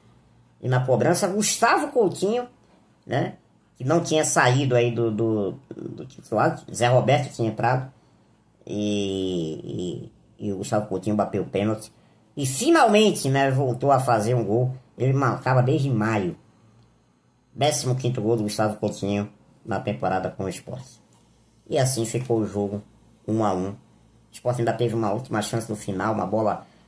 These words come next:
num contragolpe. Se o Fabrício Domingues tivesse tocado pro meio, poderia ter sido uma jogada de muito perigo. Foi um bom empate, torcedor. Eu acho que foi um bom empate. A gente não pode,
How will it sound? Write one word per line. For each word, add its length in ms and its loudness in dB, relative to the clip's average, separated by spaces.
num 160 -2
contragolpe. 640 0
Se 140 -4
o 20 -2
Fabrício 460 0
Domingues 260 -2
tivesse 300 -4
tocado 460 -2
pro 160 -4
meio, 360 0
poderia 340 0
ter 120 -4
sido 200 -4
uma 160 0
jogada 520 0
de 80 -12
muito 200 -4
perigo. 360 -4
Foi 200 2
um 60 2
bom 80 8
empate, 400 2
torcedor. 400 0
Eu 180 4
acho 220 4
que 80 -2
foi 160 0
um 80 4
bom 140 0
empate. 720 2
A 100 -2
gente 260 -2
não 140 0
pode, 540 0